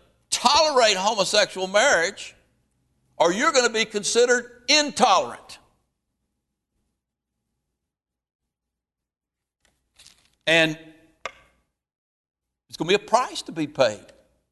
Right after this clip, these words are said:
It's gonna hit you. It's gonna hit you at your workplace. It's gonna hit, you gotta be careful what you say.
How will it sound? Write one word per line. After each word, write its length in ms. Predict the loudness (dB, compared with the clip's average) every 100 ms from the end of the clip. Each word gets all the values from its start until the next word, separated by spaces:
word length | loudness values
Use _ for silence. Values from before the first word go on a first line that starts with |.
| _ _ _
It's 80 | -6
gonna 180 | 0 2
hit 240 | 0 0
you. 320 | 0 0 -2 -10 -20 _ _ _ _ _ _ _ _ _ _ _ _ _ _ _ _ _ _ _ _ _ _ _ _ _ _ _ -2
It's 160 | -2
gonna 160 | 0 2
hit 260 | 2 0 -2
you 260 | -2 -8 -8
at 160 | -6 -4
your 240 | -6 -6 -10 _ _ _ _ _
workplace. 880 | 0 0 0 0 0 -2 -10 -16 -18 _ _ _ _ _ _ _ _ _ _ _ _ _ _
It's 80 | -14
gonna 200 | -4 0
hit, 140 | 0 2
you 80 |
gotta 160 | 0 2
be 120 | -2
careful 280 | 2 0 2
what 200 | -2 -2
you 80 | -2
say. 500 | 0 0 0 -6